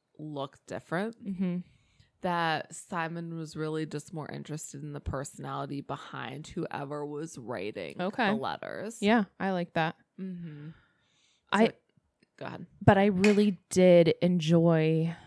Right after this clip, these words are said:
Speaker 2: like, I was so certain it was Bram.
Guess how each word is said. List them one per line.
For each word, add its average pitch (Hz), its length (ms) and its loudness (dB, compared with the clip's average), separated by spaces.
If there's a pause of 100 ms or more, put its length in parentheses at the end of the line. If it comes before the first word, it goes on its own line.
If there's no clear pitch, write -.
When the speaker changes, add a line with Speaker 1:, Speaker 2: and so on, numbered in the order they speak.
(920)
Speaker 2:
like, 202 240 4
I 214 140 6
was 202 180 8
so 180 600 6
certain 160 400 2
it - 160 -4
was 156 160 2
Bram. 180 500 -4